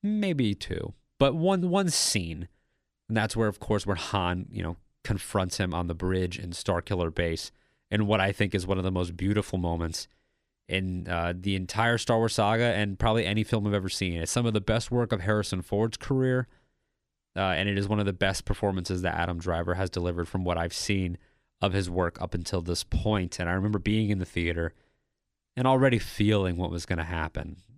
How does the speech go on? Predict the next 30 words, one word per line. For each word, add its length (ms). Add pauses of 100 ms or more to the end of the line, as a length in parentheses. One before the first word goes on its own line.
already 320
feeling, 720 (760)
uh, 240 (100)
preemptive 680
pain 680 (200)
for 160
the 100
loss 460
of 140
Han, 640 (200)
you 120
know, 180 (180)
an 100
old 240
friend 480 (460)
and 120
a 60
hero 600
and, 280
and 220 (100)
a 60
character 500
that 140
I 80
had 160
always 440 (400)
felt 220
emotional 540
investment 500
in, 220